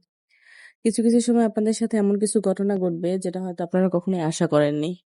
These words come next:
ঠিক আছে? তো এরকম ঘটনা ঘটলে কখনো হতাশ হওয়ার কিছু নাই, কারণ কিছু কিছু জীবনে এমন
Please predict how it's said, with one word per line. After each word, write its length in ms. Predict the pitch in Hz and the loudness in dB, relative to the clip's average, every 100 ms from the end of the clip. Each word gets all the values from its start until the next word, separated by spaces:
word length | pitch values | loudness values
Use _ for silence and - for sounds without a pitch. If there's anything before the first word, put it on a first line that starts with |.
| _ - | _ -14
ঠিক 140 | 165 | -12
আছে? 220 | 175 - 180 165 _ - - - - - - _ - | -10 -10 -12 -14 _ -20 -20 -20 -18 -20 -20 _ 2
তো 80 | 175 165 - | 4 4 4
এরকম 280 | 196 208 214 | 4 4 2
ঘটনা 320 | 208 190 202 202 | 2 -2 -2 0
ঘটলে 240 | 202 202 202 | 0 0 0
কখনো 280 | 185 208 202 | 2 4 2
হতাশ 260 | 180 190 196 | 2 0 2
হওয়ার 160 | 190 180 | 0 0
কিছু 220 | 175 180 | -4 -2
নাই, 200 | 165 170 196 _ _ - | 0 0 -4 _ _ -6
কারণ 260 | 196 190 185 208 - - - - | -2 0 0 -4 -14 -20 -20 0
কিছু 220 | 202 202 | 0 2
কিছু 200 | 190 196 185 | 0 -2 -2
জীবনে 320 | 196 196 202 | 0 2 2
এমন 180 | 185 190 | 2 0